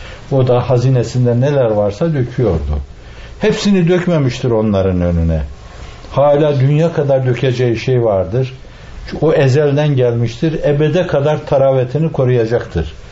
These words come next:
Bundan sonra da siz biz gönlümüzü açarsak, ona teveccüh edersek, bize tam teveccüh edeceğinden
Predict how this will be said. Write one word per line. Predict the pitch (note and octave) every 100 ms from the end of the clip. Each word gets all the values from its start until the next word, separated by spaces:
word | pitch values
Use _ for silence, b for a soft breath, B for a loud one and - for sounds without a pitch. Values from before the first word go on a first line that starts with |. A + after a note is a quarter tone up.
| B B B -
Bundan | C3+ D3 C#3
sonra | C3 C3+ C3
da | B2+
siz | A#2+ - D#3+ A#2+
biz | B2+ G#2
gönlümüzü | A#2 A#2 A2+ G#2+
açarsak, | G2+ - A2+ G2 G2 -
ona | A2 G#2
teveccüh | G2 G2 F#2+ F2+ G2
edersek, | F#2+ G2 - B2+ - B B B B B -
bize | G#2+ A2 A#2
tam | - D3 C#3
teveccüh | B2+ A2 G#2+ - A#2
edeceğinden | F#2+ G2+ G2+ G2+ F#2+ A2+